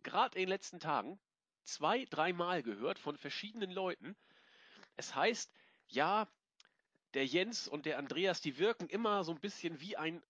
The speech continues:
altes Ehepaar. Das war ganz schlimm, weil bei Raw hat das auch, glaub ich, Carsten Schäfer, besser gesagt, äh, Manu hat's zu Carsten Schäfer gesagt, dieses Anbiedernde. Ich war erschütternd,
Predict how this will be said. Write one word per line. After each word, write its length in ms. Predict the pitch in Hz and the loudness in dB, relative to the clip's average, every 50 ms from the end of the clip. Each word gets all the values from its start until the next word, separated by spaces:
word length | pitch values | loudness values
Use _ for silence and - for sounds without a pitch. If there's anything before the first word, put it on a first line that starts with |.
| _ | _
altes 480 | - 135 165 202 196 185 180 - - - - | 2 4 4 4 4 2 0 0 -2 -4 -2
Ehepaar. 640 | 165 208 226 185 143 123 - - - 107 98 95 98 | 0 4 6 6 6 6 4 -2 -2 -2 -2 -2 -2
Das 180 | 110 120 - - | -6 -6 -2 2
war 140 | 143 135 | 0 2
ganz 240 | 135 147 160 233 135 | 2 2 2 2 2
schlimm, 400 | - - - 120 120 139 196 208 - | -2 -2 -2 0 0 0 0 -2 2
weil 280 | 135 139 147 151 151 147 | 4 4 4 4 2 0
bei 220 | - 139 135 135 | 2 2 2 2
Raw 420 | 135 123 143 175 160 139 180 240 - - _ _ - | 4 2 4 6 6 6 4 2 0 -6 _ _ -8
hat 240 | - - 160 - - | 0 0 0 4 2
das 240 | 165 156 - - | 0 0 2 2
auch, 180 | - 160 190 180 | 4 4 4 4
glaub 240 | - 190 180 170 165 | 4 4 4 4 4
ich, 140 | 160 - - | 2 -2 -2
Carsten 480 | - 165 160 175 175 - - 165 160 | -2 0 0 0 0 -2 -6 -8 -6
Schäfer, 420 | - - - 156 220 220 - 190 165 | -6 -2 -2 -4 -4 0 -2 0 0
besser 240 | 147 - - 151 | 0 -2 -2 -4
gesagt, 540 | 143 151 143 127 151 147 143 - - - - - - - - - - - - | -2 -2 -2 0 0 0 0 -2 -6 -16 -18 -20 -20 -20 -20 -20 -20 -12 -4
äh, 100 | - 127 - | -4 -4 -2
Manu 440 | 127 131 147 170 202 190 156 156 143 | 0 2 4 4 6 6 6 4 2
hat's 220 | 147 151 - - | 2 -2 -6 -6
zu 80 | - 147 | -8 -8
Carsten 360 | - 143 143 143 - - 135 | -2 0 0 0 0 -2 -6
Schäfer 360 | - - 165 - - - 127 | -2 -2 -2 -2 2 2 2
gesagt, 380 | 113 117 107 107 131 151 - - | 2 2 0 0 -2 -2 -2 -4
dieses 200 | 131 131 123 - | -6 -6 -4 -2
Anbiedernde. 600 | - 131 185 180 139 135 120 117 110 113 160 160 | -2 -2 -2 -4 -6 -2 0 0 0 0 0 -2
Ich 180 | 143 - - | -2 2 6
war 120 | 147 143 - | 6 6 6
erschütternd, 540 | 139 - - - 285 - 147 139 180 285 | 6 4 6 4 4 4 4 4 4 4